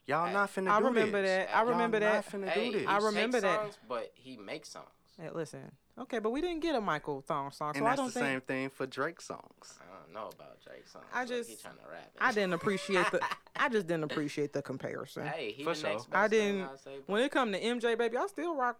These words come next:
Speaker 3: I still rock his music. Off the wall.
Speaker 1: See, and, and, and but that, that's my thing though, because,
Speaker 2: We
Speaker 1: like,
Speaker 2: walking around with
Speaker 1: people,
Speaker 2: hearts in
Speaker 1: people
Speaker 2: their head.
Speaker 1: get, uh,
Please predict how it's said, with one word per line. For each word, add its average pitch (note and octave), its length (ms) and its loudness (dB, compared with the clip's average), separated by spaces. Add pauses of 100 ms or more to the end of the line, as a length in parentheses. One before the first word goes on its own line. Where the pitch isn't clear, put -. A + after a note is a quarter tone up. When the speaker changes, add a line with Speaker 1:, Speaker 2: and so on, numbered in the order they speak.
Speaker 3:
I - 120 0
still C4 260 -6
rock A3+ 180 -4
his G3+ 120 -6
music. F3 340 -8 (160)
Off - 240 2
the G3+ 80 2
wall. C4+ 360 0
Speaker 1:
See, D#3+ 240 -2
and, D3 180 0
and, D3 180 -2
and D3 200 0
but D3+ 200 2
that, E3 280 0
that's E3 220 0
my D#3+ 140 2
thing E3 320 -6
though, D3 160 0
because, B2 340 -4
Speaker 2:
We C3 60 -4
Speaker 1:
like, B2 180 0
Speaker 2:
walking E3 140 -8
around D#3 160 -6
with C#3 60 -4
Speaker 1:
people, D#3+ 160 2
Speaker 2:
hearts E3 180 -4
in - 40 0
Speaker 1:
people E3 200 0
Speaker 2:
their - 20 -8
head. B2 80 -6
Speaker 1:
get, E3 280 0 (240)
uh, B2+ 300 2